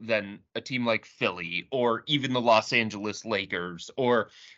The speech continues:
the Phoenix Suns or the Milwaukee Bucks. You know what I mean? Like, the path for Kevin here in Cleveland to get consistent playing time that he wants, it's blocked. And I think he understood that, um, in part because J B Bickerstaff likes an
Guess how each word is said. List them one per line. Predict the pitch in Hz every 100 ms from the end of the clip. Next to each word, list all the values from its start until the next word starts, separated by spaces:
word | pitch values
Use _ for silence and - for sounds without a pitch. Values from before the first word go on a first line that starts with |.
| _
the | 120
Phoenix | - 165 147 -
Suns | - 123 98 95 95 123
or | 123 117
the | 117
Milwaukee | 127 139 131 123 - 110
Bucks. | 98 90 - -
You | 120
know | 131
what | 131
I |
mean? | 131 135
Like, | 123 104 - _ _ _
the | 139
path | 131 - 165 208 - -
for | 147
Kevin | - 165 143 123 113
here | 110 135 127
in | 107
Cleveland | - 135 120 92 95 95 -
to | 120
get | 127 120 -
consistent | 127 113 147 143 120 107
playing | 117 120 139
time | 131 143 147
that | 127
he | 107
wants, | 95 110 139 196 - - _ _ _ _ _ _ _ _ _ _ _ _ _
it's | 165 -
blocked. | 110 139 127 82 - - - _ _ _
And | 127
I | 123
think | - 156
he | 143 143
understood | 123 107 - - 160 107
that, | 98 - - _ - _ _ _
um, | 101 98 98 -
in | 156 151
part | 143 151 -
because | 131 131
J | 110 127
B | 123
Bickerstaff | 117 120 131 - 120
likes | 104 110 113
an | 120